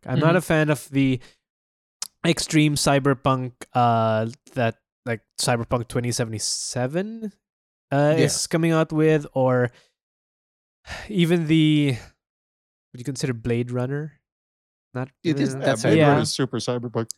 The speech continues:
Speaker 1: Yeah,
Speaker 2: Yeah.
Speaker 1: like, not, I, I'm not a huge fan of that, but this has a very tempered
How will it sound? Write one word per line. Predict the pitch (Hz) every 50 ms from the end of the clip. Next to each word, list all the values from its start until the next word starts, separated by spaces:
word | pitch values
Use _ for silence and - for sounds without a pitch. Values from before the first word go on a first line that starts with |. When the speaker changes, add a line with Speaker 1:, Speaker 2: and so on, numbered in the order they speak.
| _
Speaker 1:
Yeah, | 147 135 131 127 123 127 127 -
Speaker 2:
Yeah. | 131 127 120
Speaker 1:
like, | 156 151 - - - - - _ _ _ _ _ _ _ _
not, | - 147 156 175 190 208 196 _ _ _ _ _ _ _ _ _ _ _ _ _
I, | - 156 151 160
I'm | 175 180
not | 185 196
a | 202
huge | 170 - - - 180 170 143 -
fan | - 165 151 147
of | 139 120 117 110 110
that, | 123 113 120 156 202 - _ _ _ _ _ _ _ _ _ _ _ -
but | 131 131 151 151 147 143 _ _ 143 151 _ _ _ _ _ _ _ _ _ _ _ -
this | 147 131 127 160 185 202 - -
has | 226 220 208
a | 226 208
very | 156 139 160 165 165 160 156 151
tempered | - - - 151 147 147 151 139 - 160 151 135 131 120 120 123 113 101